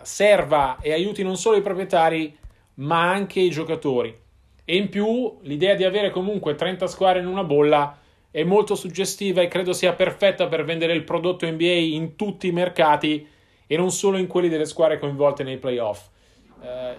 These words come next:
immagino la difficoltà di realizzare questo, perché se le squadre viaggiano con trentacinque persone, quindici giocatori, il coach, gli staff, eccetera, eccetera, arriveremo a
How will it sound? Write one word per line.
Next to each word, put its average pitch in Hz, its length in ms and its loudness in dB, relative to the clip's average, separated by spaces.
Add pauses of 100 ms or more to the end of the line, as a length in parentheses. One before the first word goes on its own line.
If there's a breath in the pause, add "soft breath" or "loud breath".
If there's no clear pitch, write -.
immagino 185 500 0
la 165 100 4
difficoltà 170 640 0
di 175 100 2
realizzare 160 480 2
questo, 180 340 0
perché 147 220 -6
se 156 100 -6
le 165 100 -4
squadre 196 280 0
viaggiano 170 420 -2
con 170 340 -4
trentacinque 175 680 -4
persone, 160 540 0
quindici 160 380 -6
giocatori, 160 720 -2 (300 loud breath)
il 139 160 -12
coach, 170 360 0
gli 151 100 -2
staff, 175 320 0
eccetera, 160 360 -4
eccetera, 170 560 0 (280 loud breath)
arriveremo 165 720 0
a 180 320 2